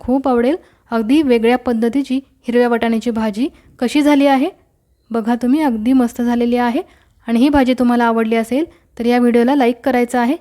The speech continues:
शेअरही करायचं आहे आणि चॅनलवरती तुम्ही नवीन असाल तर चॅनलला जरूर सबस्क्राईब करायचं आहे, कारण या भाजीबरोबर आहे ना, चपातीही मस्त लागते, भाकरीबरोबर तर अगदी भन्नाट लागते आणि भातावर घेऊन खायची, भातावर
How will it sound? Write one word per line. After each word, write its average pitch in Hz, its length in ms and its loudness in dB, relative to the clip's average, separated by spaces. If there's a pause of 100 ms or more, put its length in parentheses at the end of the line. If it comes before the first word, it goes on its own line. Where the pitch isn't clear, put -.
शेअरही 226 380 -2
करायचं 226 400 -4
आहे 226 160 0 (440)
आणि 226 120 2
चॅनलवरती 233 440 2
तुम्ही 269 220 2
नवीन 220 180 0
असाल 262 300 -2
तर 247 40 0
चॅनलला 226 380 -2
जरूर 226 320 2
सबस्क्राईब 240 500 -4
करायचं 208 320 -6
आहे, 202 180 -2 (380)
कारण 254 140 0 (960)
या 262 180 4
भाजीबरोबर 269 560 2
आहे 269 100 0
ना, 254 80 0
चपातीही 254 540 -2
मस्त 254 300 0
लागते, 254 460 -6
भाकरीबरोबर 240 680 -4
तर 247 80 -4
अगदी 226 260 -4
भन्नाट 233 400 -4
लागते 240 280 -8 (460)
आणि 233 140 0
भातावर 240 480 0
घेऊन 233 280 0
खायची, 226 300 -6
भातावर 233 480 -2